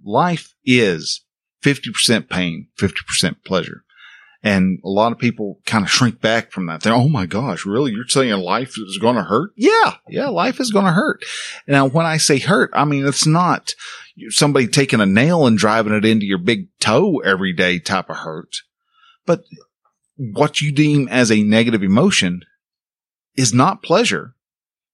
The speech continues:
So it's gonna be at some type of pain. Some people seem to relish in pain. And that's really sad that they do that, but people do. They,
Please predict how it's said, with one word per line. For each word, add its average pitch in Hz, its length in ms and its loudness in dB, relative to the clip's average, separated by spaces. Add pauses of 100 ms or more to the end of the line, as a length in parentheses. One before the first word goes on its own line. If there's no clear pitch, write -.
(1400)
So - 260 2
it's 127 140 0
gonna 151 180 0
be 170 140 0
at 165 100 -2
some 135 220 2
type 123 240 -2
of - 120 -10
pain. 214 420 -6 (720)
Some 135 240 2
people 180 320 0
seem 151 280 2
to 139 160 0
relish 117 480 2
in 101 160 0
pain. - 280 -14 (240)
And 113 220 2
that's 110 180 -2
really 104 220 2
sad 101 400 0
that 104 140 -4
they 107 80 0
do 135 180 2
that, 80 180 0
but 90 200 -4
people 95 300 -4
do. 113 260 0
They, 90 240 -2